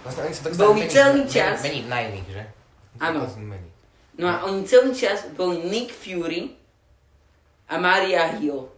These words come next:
Speaker 2: Vieš, tá jeho asistentka, no.
Speaker 1: No.
Speaker 2: No tak...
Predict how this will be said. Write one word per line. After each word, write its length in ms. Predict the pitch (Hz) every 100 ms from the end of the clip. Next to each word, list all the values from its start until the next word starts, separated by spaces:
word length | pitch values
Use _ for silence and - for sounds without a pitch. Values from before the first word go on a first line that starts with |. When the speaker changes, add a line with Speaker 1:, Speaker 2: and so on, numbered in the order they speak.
| _
Speaker 2:
Vieš, 340 | 147 160 156 -
tá 300 | 143 139 147
jeho 520 | 151 147 135 127 143 143 -
asistentka, 600 | 139 139 139 - 127 -
no. 160 | 123 131
Speaker 1:
No. 60 | 117 - _ _ _ _ _ _ _ _ _ _
Speaker 2:
No 200 | - 156 160
tak... 380 | 160 151 -